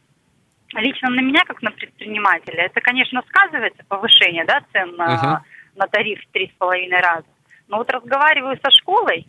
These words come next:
Speaker 1: муниципальной, да, общеобразовательное учреждение. Если они раньше тратили, а, тридцать шесть тысяч рублей на вывоз мусора,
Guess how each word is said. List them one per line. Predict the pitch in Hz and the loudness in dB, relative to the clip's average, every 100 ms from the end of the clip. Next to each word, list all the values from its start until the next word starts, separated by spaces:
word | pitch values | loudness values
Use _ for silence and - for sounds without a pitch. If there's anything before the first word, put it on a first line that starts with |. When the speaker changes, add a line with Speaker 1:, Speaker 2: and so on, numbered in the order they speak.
| - | -18
Speaker 1:
муниципальной, | 196 226 - 240 220 170 165 | -14 -12 -8 -2 0 0 -2
да, | 185 | -2
общеобразовательное | 285 - - 180 180 190 - 170 170 | -2 -4 -10 -8 -4 -2 -2 -8 -20
учреждение. | - 165 175 180 165 151 _ _ - _ | -18 -20 _ -18 -18 -18 _ _ -20 _
Если | - 233 269 | -6 0 2
они | 269 285 | 2 4
раньше | 285 240 - - | 4 2 0 -4
тратили, | 240 226 214 196 | -2 -2 -4 0
а, | 185 175 165 - - | 2 2 0 -4 -6
тридцать | - 226 - - | -6 -6 -6 -4
шесть | 233 220 | -4 -4
тысяч | 226 - - 240 | -6 -8 -8 -8
рублей | 226 339 | -4 -2
на | 415 233 | -2 -2
вывоз | 214 165 _ | -4 -10 _
мусора, | 175 170 160 - | -20 -12 -6 -6